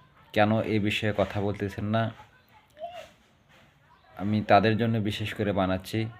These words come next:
সেই সাথে সাধারণ জনগণও এই বিষয়ে জানতে পারবেন।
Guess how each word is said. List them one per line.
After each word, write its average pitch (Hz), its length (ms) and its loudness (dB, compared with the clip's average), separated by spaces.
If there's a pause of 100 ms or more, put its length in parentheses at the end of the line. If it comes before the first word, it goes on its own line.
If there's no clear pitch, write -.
(140)
সেই 107 160 -4
সাথে 107 420 0 (460)
সাধারণ 107 400 4
জনগণও 104 640 0
এই 92 160 -4
বিষয়ে 95 360 -2
জানতে 90 260 0
পারবেন। 90 420 -2